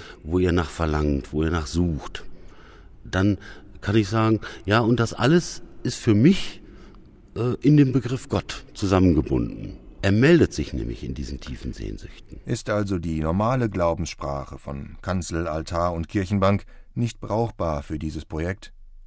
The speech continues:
Speaker 2: Noch einmal Diakon Feuersträter.
Speaker 1: Wenig zumindestens, würde ich einfach mal so sagen. Also natürlich kann man einiges auch gebrauchen, aber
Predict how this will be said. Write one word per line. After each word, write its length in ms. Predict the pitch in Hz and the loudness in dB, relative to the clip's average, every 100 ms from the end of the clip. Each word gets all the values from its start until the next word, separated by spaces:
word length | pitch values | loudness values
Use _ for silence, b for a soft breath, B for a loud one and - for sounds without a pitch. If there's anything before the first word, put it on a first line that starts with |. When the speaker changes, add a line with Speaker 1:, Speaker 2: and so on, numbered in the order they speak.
| - | -16
Speaker 2:
Noch 160 | - 85 | -14 -10
einmal 300 | 82 82 82 b b b | -4 -2 -2 b b b
Diakon 360 | 80 71 85 80 | -6 -4 -6 -4
Feuersträter. 680 | 92 92 85 80 71 76 - - - B B B B B - | 0 0 -2 -6 -6 -8 -14 -20 -16 B B B B B -2
Speaker 1:
Wenig 520 | 76 87 69 64 - | 6 8 6 2 -2
zumindestens, 680 | 58 58 53 55 - - - | -2 -2 -4 -6 -8 -8 -4
würde 140 | 65 | 0
ich 120 | - | 0
einfach 280 | 58 62 58 | 0 -4 -6
mal 180 | 57 57 | -4 -4
so 100 | 58 | -6
sagen. 420 | 57 55 55 60 | -4 -4 -2 -2
Also 260 | - 69 69 B B B | -2 0 0 B B B
natürlich 360 | 64 58 76 69 | -8 -2 -2 0
kann 120 | 69 | 0
man 160 | 65 57 | 0 0
einiges 380 | 65 64 65 - | 0 0 0 -2
auch 220 | 71 71 | -2 -2
gebrauchen, 580 | - 62 69 67 67 62 | -4 0 2 2 -2 -2
aber 260 | 67 76 | 0 -2